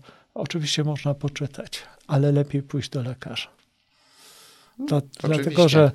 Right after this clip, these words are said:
Speaker 1: o, znaczy tak, jak, e, t-, tak widzę po studentach, prawda, to,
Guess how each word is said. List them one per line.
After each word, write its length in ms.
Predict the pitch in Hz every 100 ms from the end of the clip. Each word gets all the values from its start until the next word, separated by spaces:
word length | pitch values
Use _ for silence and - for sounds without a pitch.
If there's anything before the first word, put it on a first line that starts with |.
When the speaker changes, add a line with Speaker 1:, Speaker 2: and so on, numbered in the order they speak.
| - - - - - _ _ - - 262
Speaker 1:
o, 140 | 247 156
znaczy 320 | 151 139 147
tak, 300 | 135 - - - -
jak, 400 | 143 143 143 -
e, 540 | 175 160 143 135 151 151
t-, 200 | 190 151
tak 200 | 147 131
widzę 340 | 139 135 143
po 140 | 147 147
studentach, 680 | - 147 147 120 - 143 -
prawda, 440 | 135 131 165 185
to, 200 | -